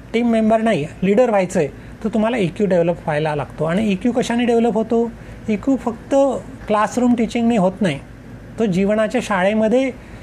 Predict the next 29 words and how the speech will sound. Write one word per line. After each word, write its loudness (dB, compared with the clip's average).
मुलांना 2
exposure 0
असेल 0
तर 2
ईक्यू 0
develop 2
होतो. -4
भावनिक 0
बुद्ध्यांक 2
ज्याला 2
आपण 0
म्हणतो, 2
तो 0
ज्याचा 2
भावनिक 2
बुद्ध्यांक 2
चांगला 0
असतो, -2
ती 2
लोकं 2
team 2
leader 4
बनतात, 0
पुढे 4
जातात 0
नोकरी, 2
जॉबमध्ये 4
पण. -2
ओके, -6